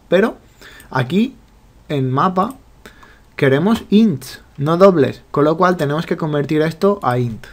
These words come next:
lo cual se hace simplemente escribiendo delante int entre paréntesis. Esto se llama convers-, convers-, conversión explícita,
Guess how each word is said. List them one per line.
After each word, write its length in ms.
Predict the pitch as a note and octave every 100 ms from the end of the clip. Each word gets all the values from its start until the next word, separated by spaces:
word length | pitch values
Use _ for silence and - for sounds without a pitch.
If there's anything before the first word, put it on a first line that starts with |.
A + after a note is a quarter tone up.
| - - - - - - - - -
lo 160 | C#3 B2
cual 220 | C3 C#3
se 100 | D#3
hace 220 | C#3+ E3+
simplemente 540 | D3 D3 D3+ C#3+ C#3
escribiendo 500 | C#3+ - C3+ C3+ C#3
delante 420 | C3 B2+ C3+ C#3+ D3
int 220 | D3 D3+
entre 240 | D3 C3+
paréntesis. 540 | A#2 A2 A2 A2 A2 - - - - -
Esto 260 | - C#3+ D#3
se 100 | D3+
llama 260 | D3+ C#3 B2
convers-, 540 | B2 A#2 A2+ A2+ - -
convers-, 640 | D3+ C3+ C3 C3 C3 - - -
conversión 680 | D3 C3 C3 B2 - D#3 D#3
explícita, 840 | B2+ - - F3 F#3+ C#3 - F3+